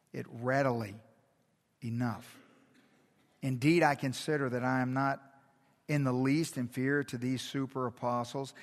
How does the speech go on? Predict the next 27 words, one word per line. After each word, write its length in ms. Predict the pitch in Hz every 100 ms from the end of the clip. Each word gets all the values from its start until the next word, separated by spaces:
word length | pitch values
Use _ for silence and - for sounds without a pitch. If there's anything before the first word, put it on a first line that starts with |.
| - -
Even 280 | 156 156
if 140 | 147 -
I 160 | 143
am 120 | 135 135
unskilled 580 | 147 135 - 147 147
in 100 | 131
speaking, 560 | 117 - 143 143 156 143
I 180 | 127 127
am 120 | 123
not 240 | 131 131
so 240 | - 143 131
in 120 | 120
knowledge. 480 | 117 127 143 143 127
Indeed, 380 | 123 127 147 143
in 140 | 127 147
every 340 | 143 139 131
way, 480 | 117 127 135 156 151 - - -
we 140 | 135 135
have 100 | 117
made 320 | 127 131 131
this 160 | 127
plain 380 | - 135 135 139
to 60 | 135
you 220 | 143 143
in 100 | 120
all 220 | 127 131
things. 560 | 127 131 131 143 -